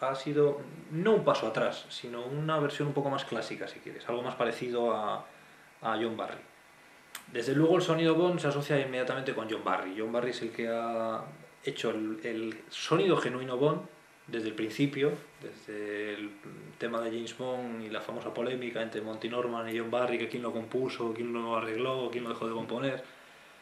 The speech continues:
Pues bueno, en el, eh, el tema de cero cero siete tiene un sello de John Barry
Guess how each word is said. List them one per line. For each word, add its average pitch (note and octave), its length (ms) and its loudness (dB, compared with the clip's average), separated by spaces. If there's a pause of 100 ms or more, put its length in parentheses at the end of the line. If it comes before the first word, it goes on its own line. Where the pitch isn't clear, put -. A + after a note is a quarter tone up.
(200)
Pues A2 160 0
bueno, A#2+ 180 2
en G2+ 80 -6
el, G2 60 -8 (280)
eh, G2+ 460 -6
el G#2 140 -14
tema A#2 640 0
de G#2 100 -4
cero A2+ 220 -2
cero A2 160 -2
siete A#2 240 -4
tiene A2 180 -2
un G#2 60 -10
sello A2 380 0
de G2 240 -6
John A2 140 -4
Barry B2 340 0